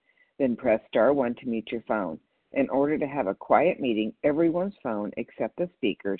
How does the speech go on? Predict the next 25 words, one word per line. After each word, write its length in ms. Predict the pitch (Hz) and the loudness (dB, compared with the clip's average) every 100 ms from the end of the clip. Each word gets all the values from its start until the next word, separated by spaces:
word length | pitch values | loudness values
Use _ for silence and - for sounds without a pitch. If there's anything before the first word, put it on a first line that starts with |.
| - | -6
should 140 | 101 | -8
be 140 | - 107 | -6 -6
muted. 420 | 117 113 - - _ _ _ _ _ | -6 -6 -8 -12 _ _ _ _ _
Today 300 | - 147 131 | 2 8 8
we 80 | 147 | 8
resume 480 | 170 180 139 135 143 | 4 2 2 2 2
our 120 | 170 | -2
study 380 | - - 90 110 | 0 0 2 0
of 80 | 120 | 0
the 80 | 95 | 2
Big 260 | 98 - | 2 0
Book 220 | 87 82 - | -2 -4 -4
on 160 | 104 | -8
page 300 | - 110 135 - | -4 -2 -2 -2
seventy, 480 | 131 90 80 69 71 | -2 0 -2 -6 -8
starting 320 | - 107 95 101 | -2 0 0 -4
with 140 | 90 | -8
the 100 | 82 - | -12 -2
third 240 | 107 156 - | 0 0 -2
paragraph. 600 | 78 71 78 78 69 - _ _ _ - | -4 -4 -6 -6 -6 -8 _ _ _ -2
If 200 | 135 131 | -2 0
we 120 | 131 | 2
have 120 | 117 | 2
been 240 | 123 120 165 | 2 0 0
thorough, 420 | - 71 73 73 | 0 2 0 -4